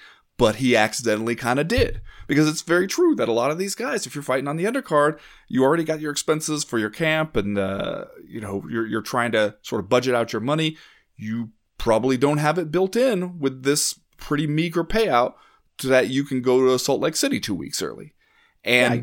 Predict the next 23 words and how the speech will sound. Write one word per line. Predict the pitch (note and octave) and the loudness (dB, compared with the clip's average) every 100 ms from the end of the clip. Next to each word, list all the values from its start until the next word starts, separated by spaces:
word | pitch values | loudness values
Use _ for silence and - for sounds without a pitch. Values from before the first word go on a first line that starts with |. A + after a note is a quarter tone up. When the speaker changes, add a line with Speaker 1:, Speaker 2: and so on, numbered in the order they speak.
| C#3+ | 0
Speaker 2:
you're | D3 | 2
not | F#3 | 2
gonna | D#3 | 4
be | E3 | 4
able | D3 | 6
to | C#3 | 4
get | D3+ | 2
time | - D#3 C#3 | 0 0 2
off | C#3+ | 0
from | C3+ A#2 | -2 -2
Texas | D3+ C#3 A#2+ | -4 -4 -6
Roadhouse, | C#3+ B3 B2+ - D#3 | -2 -2 -2 -2 -2
Speaker 1:
<laughs> | - | 0
Speaker 2:
where | |
I | - | 0
Speaker 1:
Exactly. | - E3 B3+ B2+ - | 2 4 4 2 2
Speaker 2:
assume | D#3+ C#3+ | 4 4
you | C3+ | 4
are | C3+ | 6
a | C#3+ | 4
server. | C#3 B3 C3+ E2+ - - | 4 0 0 -10 -16 -12
Speaker 1:
Exactly. | - A#2+ D#3 C4+ - | -6 2 2 2 -2
You, | A2+ A#2+ C3+ | 0 0 0